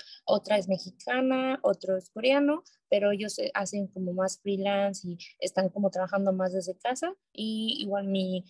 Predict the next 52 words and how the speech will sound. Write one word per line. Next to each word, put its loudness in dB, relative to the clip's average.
internship, 0
mi 2
becaria 0
está -4
aquí -6
al -2
lado 2
mío, 0
pero 2
hoy 0
no, -2
hoy -4
como -4
es -4
un -6
día 0
que 0
le 2
dije -10
que -2
no -10
viniera, -4
que 0
no 6
tenía 2
por -2
qué 0
venir 0
hoy, 4
pues -20
no -12
vino. -8
Entonces 2
no 6
la 4
pueden 6
ver 2
hoy. 0
Pero 6
<laughs> 0
usualmente 2
eso 0
es -10
como -4
básicamente -2
las -8
oficinas. 2
Hay 0
una 0
mezcla 0
de 0
la, -2